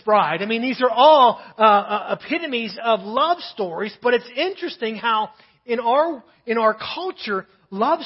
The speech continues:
stories seem to, to be told readily. They seem to be box office hits, per se. And so this morning, I decided if I wanted to have a home run sermon, I should share a love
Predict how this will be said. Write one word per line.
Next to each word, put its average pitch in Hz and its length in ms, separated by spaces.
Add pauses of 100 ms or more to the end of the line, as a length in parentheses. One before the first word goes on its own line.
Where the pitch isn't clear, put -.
stories 214 500 (680)
seem 277 340 (160)
to, 220 280 (280)
to 220 100
be 208 220 (140)
told 262 340
readily. 196 400
They 180 120
seem 262 200
to 233 60
be 196 80
box 208 420
office 226 500 (400)
hits, 226 540
per 151 140
se. 135 260 (880)
And 247 140
so 330 180
this 330 280
morning, 339 380
I 269 80
decided 302 500
if 262 120
I 262 80
wanted 302 300
to 269 40
have 269 140
a 240 40
home 302 280
run 254 280 (520)
sermon, 320 360
I 277 300
should 302 160 (400)
share 262 500 (300)
a 233 140
love 285 320